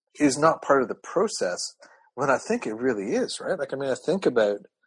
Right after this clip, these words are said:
some of the stuff that, that I did in martial arts and some of the stuff I did other places. You know, those things are there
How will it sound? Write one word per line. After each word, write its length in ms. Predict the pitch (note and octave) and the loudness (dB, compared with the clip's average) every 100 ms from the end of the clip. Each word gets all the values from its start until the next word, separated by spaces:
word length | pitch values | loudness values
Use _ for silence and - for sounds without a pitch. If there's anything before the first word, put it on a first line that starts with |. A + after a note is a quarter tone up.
| _ _ _ _ _ - | _ _ _ _ _ -6
some 240 | - C3 | 2 4
of 80 | B2 | 4
the 80 | A#2 | 2
stuff 400 | - A#2+ A#2+ - | 0 0 -2 -2
that, 280 | A2+ G#2+ A2+ | -4 -4 -2
that 120 | A2 | -2
I 80 | G#2 | 0
did 220 | A2+ G2+ | -2 -4
in 80 | G2+ | -4
martial 360 | G2+ - G2+ | -4 -4 -4
arts 380 | G#2 A2+ G#2+ - | 0 2 0 -6
and 80 | G2+ | -16
some 140 | A2 | -16
of 60 | G#2 | -14
the 40 | |
stuff 140 | - - | -14 -10
I 60 | G2+ | -8
did 160 | G#2 | -4
other 200 | G#2 G#2 | -4 -4
places. 500 | - A2+ - G#2 - _ _ _ _ _ | -6 -10 -10 -14 -20 _ _ _ _ _
You 100 | B2 | -6
know, 160 | A2+ C3 | -4 -4
those 220 | C3 F#3 B3+ | -6 -8 -6
things 180 | A#3+ | 2
are 100 | F3 | 4
there 440 | A#2 C3+ F3 A#2+ | 6 6 6 4